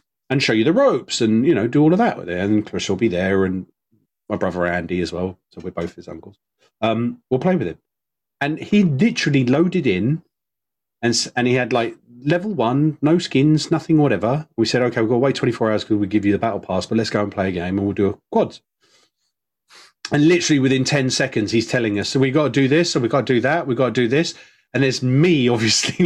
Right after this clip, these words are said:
like, in, in, in this season, I'm, like, level sixty, and then you've got my brother who plays it as well, who's, like, level fifty, and Chris is, like, level thirty-eight, and he's, like, not even level one, and he's telling us, "You gotta pick this up, you gotta pick that up." And it's like, all of a sudden I can see in the bottom, like, "Mute, mute,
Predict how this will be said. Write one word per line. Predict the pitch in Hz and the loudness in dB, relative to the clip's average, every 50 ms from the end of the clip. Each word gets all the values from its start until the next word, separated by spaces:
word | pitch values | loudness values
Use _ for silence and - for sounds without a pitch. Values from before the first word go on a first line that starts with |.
| 156 | 2
like, | - - 180 170 - - - - - - - - | 2 0 -2 -4 -6 -12 -20 -20 -20 -10 -4 -2
in, | 147 160 175 170 160 143 143 143 - - - | -2 -2 0 0 0 0 0 -2 -4 -2 0
in, | 160 143 143 135 131 120 - _ _ - | 2 2 4 2 2 0 -4 _ _ -2
in | 143 135 127 | 0 0 2
this | 127 135 131 - | 2 0 0 0
season, | - 160 160 151 139 120 110 110 104 110 | 0 0 0 0 0 0 0 0 0 2
I'm, | 110 123 | 2 2
like, | 123 131 135 | 2 0 0
level | 120 131 117 117 113 | 0 0 0 0 0
sixty, | - - - 170 160 - - - - - - - 110 | 0 0 0 -2 -2 -4 -4 -6 -4 -4 -2 -2 -2
and | 107 - | 0 2
then | - 196 | 2 4
you've | 180 165 | 4 4
got | - 175 156 | 2 0 0
my | 135 131 | 0 0
brother | 143 135 160 160 165 143 135 120 | 0 2 2 0 2 2 0 0
who | 135 123 | 0 0
plays | 139 131 117 113 110 127 | 0 0 0 0 0 0
it | |
as | 120 117 | 0 0
well, | 147 139 131 117 - - - - - | 2 2 0 0 -2 -6 -8 -4 -4
who's, | 151 127 143 | -2 0 0
like, | 139 139 | 0 0
level | 123 131 139 127 131 131 | 0 0 0 0 0 -2
fifty, | 131 - - 170 147 - - - 107 98 98 107 | -4 -2 -2 -4 -4 -4 -4 -4 -2 0 2 2
and | 113 113 | 0 0
Chris | - 160 160 160 - 147 | 0 -2 -2 0 0 -2
is, | 120 143 | 0 0
like, | 123 113 | 0 0
level | 117 127 120 131 127 | 0 0 0 0 -2
thirty-eight, | - - 131 127 123 120 117 110 104 101 95 | 0 -2 -2 0 0 0 0 0 0 -4 -4
and | 92 131 | 0 2
he's, | 156 151 131 | 2 2 2
like, | 139 127 113 - - - _ _ _ - | 0 -2 -4 -6 -16 -20 _ _ _ -2
not | 131 156 196 | 0 2 2
even | 175 151 139 135 135 139 | 2 2 2 2 4 4
level | 139 131 127 123 117 | 2 2 2 0 0
one, | 123 139 127 113 110 | 2 0 0 0 -2
and | 101 107 | -2 -2
he's | 110 - | -2 -2
telling | - 117 110 104 107 | -2 -2 0 0 0
us, | 104 - - | -2 -2 -2
"You | 131 | -2
gotta | 131 123 104 | 0 -2 -2
pick | - - - - | -2 -6 -4 -2
this | 226 233 - 220 | -2 0 0 0
up, | 185 156 | 0 0
you | 135 | 0
gotta | 120 113 | -2 0
pick | - 131 110 | -2 -2 -4
that | 156 170 | -2 -2
up." | 175 185 - - - - - - - | -2 -4 -4 -8 -20 -18 -10 -4 -2
And | 139 | -2
it's | 143 127 - | 0 0 0
like, | 147 139 - | -2 -2 0
all | 151 151 | 0 0
of | 147 | 0
a | 139 | 2
sudden | - 170 147 135 | 0 0 -2 -2
I | |
can | 131 131 - | -4 -2 -2
see | - 160 | 0 0
in | 139 | 0
the | 123 107 | 0 0
bottom, | 143 143 139 110 | -2 -2 -2 0
like, | 107 104 104 104 - _ _ _ - 95 | -2 -2 -2 -2 -8 _ _ _ -8 -6
"Mute, | 95 95 - _ - _ _ _ _ _ - | -6 -6 -6 _ -20 _ _ _ _ _ 0
mute, | 123 127 131 151 | 0 0 0 0